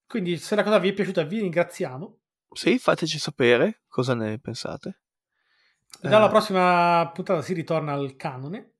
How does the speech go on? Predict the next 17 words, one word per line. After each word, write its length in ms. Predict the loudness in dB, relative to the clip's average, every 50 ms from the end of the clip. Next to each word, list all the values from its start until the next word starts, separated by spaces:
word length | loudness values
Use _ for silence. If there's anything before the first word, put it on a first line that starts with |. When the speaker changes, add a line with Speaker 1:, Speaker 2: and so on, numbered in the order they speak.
| _ _
Speaker 1:
eh, 180 | -10 -8 -6
Speaker 2:
Eh, 40 | -4
Speaker 1:
cioè 200 | -2 -2 -2 -2
Speaker 2:
sì. 180 | -4 -4 -2 -2
Speaker 1:
agli, 260 | -2 -2 -4 -6 -8
ai 280 | -10 -8 -6 -4 -4 -2
famigerati 540 | -2 -2 -2 0 -2 -2 -2 -2 -2 -4 -6
anni 140 | -8 -8
ottanta. 520 | -10 -10 -10 -12 -12 -12 -14 -16 -18 -20 -20 _ _ _ _ _ _ _ _ _
Speaker 2:
Ai 160 | -4 -2 -2 0
meravigliosi 760 | 2 2 2 2 2 0 0 6 8 8 8 8 6 4 -2
anni 140 | -6 -8 -10
ottanta. 500 | -16 -16 -18 -20 -20 -20 _ _ _ _ _ _ _
Speaker 1:
Sì. 460 | _ -16 -8 -6 -6 -4 -4 -8 -10 -12 -18 _ _ -4 -2 2 4
Speaker 2:
Alle 160 | 4 4 6
produ-, 320 | 8 10 10 10 10 6 4
Speaker 1:
<laughs> 320 | 2 0 -4 -8 -10 -10